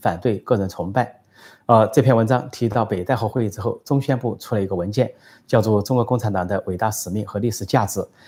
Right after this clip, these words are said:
里面提到说，呃，加强核心是为了加强领导力和执行力，说庸-，与庸俗化的，呃，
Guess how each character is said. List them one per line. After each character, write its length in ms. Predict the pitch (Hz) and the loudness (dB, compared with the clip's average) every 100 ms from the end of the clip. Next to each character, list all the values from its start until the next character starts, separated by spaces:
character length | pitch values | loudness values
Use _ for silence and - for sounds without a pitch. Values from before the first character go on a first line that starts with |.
| - | -4
里 100 | - | 2
面 160 | 107 113 | 4 4
提 200 | - - | 4 2
到 240 | 135 117 - | 2 0 -2
说， 340 | - 110 110 - - _ _ | 2 4 4 -4 -20 _ _
呃， 200 | 107 104 | 2 4
加 140 | - | 2
强 200 | 139 127 | 2 2
核 180 | 107 113 | 2 2
心 260 | 113 151 147 | 4 4 2
是 160 | - | 0
为 60 | 120 | 2
了 100 | 107 | 2
加 200 | 95 110 | 2 0
强 240 | - 98 101 | 0 -6 -2
领 100 | 107 | 0
导 140 | 110 | 0
力 100 | 92 | -2
和 140 | 92 | -6
执 160 | 87 104 | -6 -6
行 160 | 98 104 | -4 -2
力， 180 | 104 - _ | -4 -6 _
说 280 | - - 107 | 0 2 4
庸-， 240 | 151 160 - | 4 2 2
与 240 | 127 104 101 | -2 -2 4
庸 300 | 175 196 190 | 4 4 0
俗 280 | - 104 | -2 -4
化 220 | 101 131 101 | 0 0 0
的， 240 | 90 - _ _ _ _ | -2 -8 _ _ _ _
呃， 260 | 95 90 | -6 -6